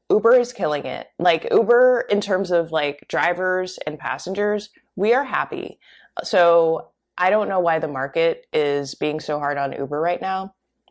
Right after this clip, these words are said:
Again, not investment advice, but if I was gonna, if there are two pandemic stocks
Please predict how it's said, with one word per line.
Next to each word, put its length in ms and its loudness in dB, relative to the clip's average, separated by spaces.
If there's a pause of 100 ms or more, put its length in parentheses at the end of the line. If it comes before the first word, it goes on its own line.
(1200)
Again, 360 2
not 220 2
investment 480 -2
advice, 600 -4 (180)
but 320 2
if 160 -4
I 140 2
was 180 -2
gonna, 360 -4 (500)
if 160 -4
there 180 4
are 160 -2 (220)
two 400 0
pandemic 640 -2
stocks 640 -4